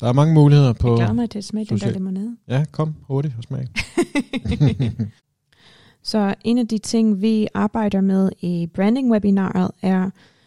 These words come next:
Speaker 2: øh, hvordan man formidler sit budskab igennem en logo. Kan du fortælle lidt om, om din logo,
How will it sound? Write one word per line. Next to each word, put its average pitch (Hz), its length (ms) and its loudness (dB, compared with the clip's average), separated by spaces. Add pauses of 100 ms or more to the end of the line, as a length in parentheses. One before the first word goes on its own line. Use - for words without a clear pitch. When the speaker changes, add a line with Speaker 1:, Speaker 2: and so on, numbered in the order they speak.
(200)
Speaker 2:
øh, 190 220 2
hvordan 226 320 2
man 214 200 4
formidler 214 560 2
sit - 240 -4
budskab 214 640 -2
igennem 185 420 0
en 180 120 2
logo. 165 460 0 (520)
Kan 220 120 0
du 226 140 0
fortælle 247 460 -2
lidt 226 420 0
om, 190 420 2 (120)
om 185 120 0
din 254 340 0
logo, 226 440 4